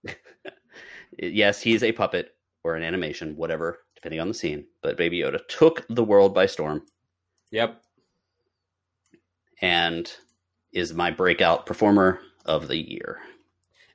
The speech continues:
Speaker 2: And a masterful, genius move by Disney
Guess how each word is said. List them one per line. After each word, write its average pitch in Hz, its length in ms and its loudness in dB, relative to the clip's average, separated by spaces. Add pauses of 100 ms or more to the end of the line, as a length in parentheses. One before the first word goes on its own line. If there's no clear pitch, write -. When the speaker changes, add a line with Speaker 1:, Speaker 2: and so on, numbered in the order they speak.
(120)
Speaker 2:
And 139 260 2
a 143 400 2 (480)
masterful, 143 1120 0
genius 135 560 -2
move 117 240 -6
by 110 160 -2
Disney 98 540 -10